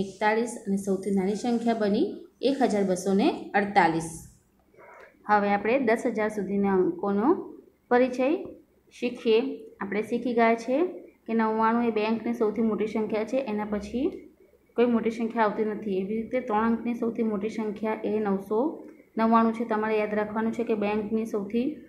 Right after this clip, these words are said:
મોટી સંખ્યા નવ્વાણું અને ત્રણ અંકની સૌથી મોટી સંખ્યા એ નવસો નવ્વાણું છે. આપણે ત્રણ અંક, એકમ, દશક અને સો, એ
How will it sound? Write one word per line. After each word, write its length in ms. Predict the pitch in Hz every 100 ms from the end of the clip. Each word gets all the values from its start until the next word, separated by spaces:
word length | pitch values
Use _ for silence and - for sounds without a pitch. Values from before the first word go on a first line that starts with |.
| - _ 202
મોટી 240 | 208 226
સંખ્યા 320 | 226 220 226
નવ્વાણું 320 | 214 208 220 226
અને 60 | 214
ત્રણ 180 | 202 208
અંકની 200 | 214 208 208
સૌથી 260 | 196 196 208
મોટી 180 | 202 208
સંખ્યા 360 | 214 208 208 -
એ 20 | 269 339 - - - - _ _ 208
નવસો 300 | 214 214 233
નવ્વાણું 440 | 226 208 208 214
છે. 140 | 208 254 269
આપણે 180 | 196 220
ત્રણ 260 | 214 214 233
અંક, 120 | 220 226 -
એકમ, 220 | 196 220 220
દશક 340 | 208 214 208 208
અને 140 | 208 208
સો, 100 | 247 220 - - - _ -
એ 40 | 214